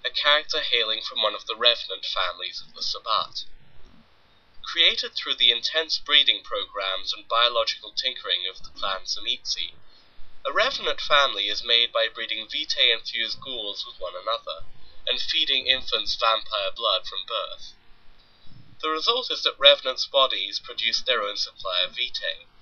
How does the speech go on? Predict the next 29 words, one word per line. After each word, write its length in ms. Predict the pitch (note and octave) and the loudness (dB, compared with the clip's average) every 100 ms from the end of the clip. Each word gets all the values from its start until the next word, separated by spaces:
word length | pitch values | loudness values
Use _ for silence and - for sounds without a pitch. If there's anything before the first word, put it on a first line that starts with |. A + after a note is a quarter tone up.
| - - - | -20 -10 -6
and 140 | C3 - | -2 2
age 340 | E3 E3 - | 4 6 4
and 80 | B2+ | 2
mature 400 | B2 - D3 G#2+ | 2 2 2 2
at 80 | G#2+ | 0
a 40 | |
much 300 | A2 A2+ - | 0 0 0
slower 360 | - A2+ G#2+ G#2+ | -2 0 0 -2
rate 380 | G2+ F2+ F2+ - | -4 -4 -6 -8
than 140 | G2+ | -10
regular 360 | F#2 - F2 F2 | -10 -12 -12 -8
humans. 580 | - - - - - - - - - - - - - - - - - - | -6 -8 -8 -6 -6 -6 -12 -14 -12 -12 -14 -16 -16 -18 -18 -20 -20 4
This, 540 | G3 F#3+ - - - - - - - | 6 6 6 4 4 0 -8 -6 -2
as 140 | C#3+ D3+ | -2 4
well 200 | F#3 F3 | 4 4
as 120 | C#3 | 6
aberrations 760 | B2+ B2+ B2 B2 A#2+ - G2+ | 6 6 6 8 8 4 0
caused 400 | - A#2+ A2 G#2 | -8 -4 -4 -2
by 140 | A2 A2 | 2 2
inbreeding 680 | A2 A#2 A2+ G#2 F2 - - - - | 2 -4 -6 -6 -6 -8 -12 -18 -14
and 160 | A2 G#2+ | -12 -6
being 240 | A2+ G#2+ | -6 -6
brought 280 | G#2+ A2 G#2 | -6 -6 -2
up 200 | A2+ G#2+ | -2 -2
in 80 | A2 | -4
a 80 | G#2+ | -6
thoroughly 480 | - B2+ A#2+ G#2+ G2+ | 0 2 2 2 -4
inhuman 440 | G2+ G2 G#2 G2 F#2+ | -4 -8 -8 -8 -8
environment, 600 | F#2 A#2 A#2+ G#2 E2+ - | -4 -2 -2 -4 -10 -10